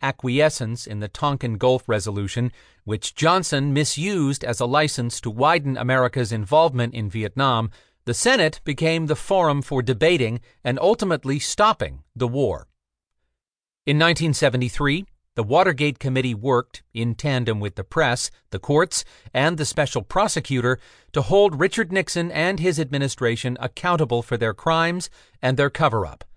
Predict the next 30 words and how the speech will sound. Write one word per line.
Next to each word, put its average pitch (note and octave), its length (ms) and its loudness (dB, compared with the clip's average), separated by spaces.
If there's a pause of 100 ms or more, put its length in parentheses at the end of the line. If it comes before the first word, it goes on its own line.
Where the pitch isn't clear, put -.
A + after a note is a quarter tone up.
(720)
In D#3+ 140 0
nineteen F#3 400 2
seventy-five, D#3+ 880 0 (360)
the B2 80 0
Senate F3 340 2
empowered D#3+ 560 2
a C#3+ 100 -2
select C#3 520 -2
committee, B2 420 -2 (300)
chaired C3+ 360 2
by A2+ 160 2
Frank A2+ 440 -4
Church, D3 440 -2 (280)
to C#3+ 120 -2
investigate D#3+ 680 2
the C3+ 120 -2
abuses F3 600 0
of C3+ 200 -2
the C3+ 140 0
intelligence D3 600 0
community. F#2 520 -6 (720)
Reacting C3+ 640 0
to C3 100 -4
the C3+ 240 -4
imperial D3+ 640 2
presidency C#3+ 840 0
of G2+ 200 -6
Johnson A#2+ 540 -4
and D3 340 -2
Nixon, C3 500 -4